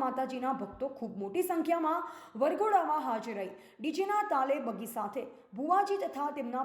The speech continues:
પરિવારનું ગામના ફરતે પ્રદક્ષિણા કરી માતાજીના મંદિર સુધી ખૂબ મોટી સંખ્યામાં પહોંચ્યા હતા, જ્યાં નવચંડી યજ્ઞનું આયોજન કરવામાં આવેલ હતું, જેમાં યજ્ઞના દાતા શ્રી વાઘેલા કીર્તિસિંહ તથા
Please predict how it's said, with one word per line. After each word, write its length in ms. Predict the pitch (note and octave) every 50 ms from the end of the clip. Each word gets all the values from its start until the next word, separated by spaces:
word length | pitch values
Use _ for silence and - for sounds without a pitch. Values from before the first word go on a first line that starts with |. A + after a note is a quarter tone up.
| B3+
પરિવારનું 560 | A#3+ A3+ G#3 G3+ G3 G3 G3+ G3+ G#3+ B3 B3+ - -
ગામના 380 | F#3+ F#3+ F#3+ G#3 A#3+ C#4 D#4 E4 D#4 D#4
ફરતે 240 | C4+ C4+ - D4 - A3+
પ્રદક્ષિણા 520 | G#3+ G3+ G#3 G3+ - - - C#4 C#4+ D4 C#4+
કરી 180 | C#4+ C#4 D4 E4+ - - - - - - A#3
માતાજીના 500 | C4 C#4 - G4 G4+ G4 F#4+ G4 G4+ G4+ F#4+ D#4+
મંદિર 340 | C#4+ C#4 C#4 C#4 C#4+ C#4+ C#4+ -
સુધી 240 | B3 G3+ B3 B3+ B3+ -
ખૂબ 160 | - A#3+ G3+ F#3+ F#3+
મોટી 240 | G3+ A3 A3+ F4 F4+ -
સંખ્યામાં 500 | C#4+ C4+ B3+ C4 A#3+ A3+ A3+ B3 C4+ C4 -
પહોંચ્યા 320 | A#3 G3+ F#3 - G3 E3+ F3
હતા, 240 | E3+ E3+ G3 F#3 - - - - - _ - - - -
જ્યાં 280 | F#3+ A#3+ B3+ B3 A#3 A3+
નવચંડી 380 | A3+ G#3+ - C4+ D4 D#4+ E4 F#4 F#4
યજ્ઞનું 340 | F4 C#4+ D#4 E4+ E4+ F4
આયોજન 420 | F4 D#4+ C#4 A#3+ A#3+ - C4 C4+ C4 B3+
કરવામાં 340 | G#3+ G3 F#3+ G3 C4 D4 C4 G#3
આવેલ 120 | G3 F#3+ F3+
હતું, 260 | F3+ - F#3 - - - _ - - - -
જેમાં 360 | G3 C4+ C#4+ D4+ D4+ D4 D4 D#4
યજ્ઞના 360 | D#4 F4+ G#4 G#4 G#4+ A4 G#4 F4+
દાતા 320 | E4 D#4+ D#4+ D#4+ E4+ F4+ F4+ F4+
શ્રી 120 | F4+ F4+ D#4 C#4
વાઘેલા 400 | C4 C4+ - C#4 C4 C4 C4+ D4+ C#4
કીર્તિસિંહ 500 | - B3 G3 F#3+ - D4 G#3+ G#3 D4+ D4 D4
તથા 240 | A#3+ - - A3+ G#3